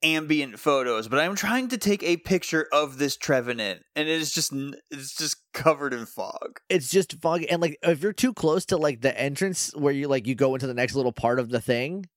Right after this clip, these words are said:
Speaker 2: you just can't see anything. Like, you
Speaker 1: Yeah.
Speaker 2: just, it just sucks. So, like, you're like, "Oh, look, it's a Viper. Let me get a pi-, oh, I'm in the fog.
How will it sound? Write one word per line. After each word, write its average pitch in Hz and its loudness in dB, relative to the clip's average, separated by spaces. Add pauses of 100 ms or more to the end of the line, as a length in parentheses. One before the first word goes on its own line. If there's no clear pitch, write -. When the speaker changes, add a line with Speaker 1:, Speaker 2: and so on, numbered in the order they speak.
(340)
Speaker 2:
you 160 4
just 151 -2
can't 127 0
see 104 -4
anything. 92 -8
Like, 143 0
you 160 4
Speaker 1:
Yeah. 113 4
Speaker 2:
just, 87 2
it 147 0
just - -2
sucks. 113 -4
So, 147 2
like, 135 0
you're 151 2
like, 143 0
"Oh, 185 2
look, 196 0
it's 170 -2
a 175 -2
Viper. 180 2
Let 175 -4
me 190 -2
get 196 0
a - -2
pi-, 165 -4
oh, 175 2
I'm 170 -2
in 180 -2
the 160 0
fog. 127 -2